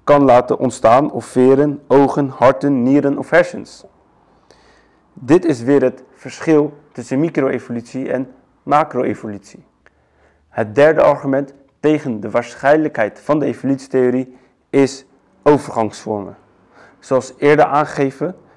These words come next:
stelt de evolutietheorie dat de mens is ontstaan eerst van een eenvoudige vis die zich ontwikkeld heeft tot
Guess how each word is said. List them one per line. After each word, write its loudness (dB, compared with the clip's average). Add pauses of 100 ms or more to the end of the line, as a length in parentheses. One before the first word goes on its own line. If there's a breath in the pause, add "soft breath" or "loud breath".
stelt 0
de 4
evolutietheorie -2 (200)
dat -4
de 0
mens 2
is -12
ontstaan 0 (320 soft breath)
eerst 0
van -4
een -6
eenvoudige 0 (180)
vis -2 (260 soft breath)
die -2
zich -4
ontwikkeld -2
heeft -6
tot -10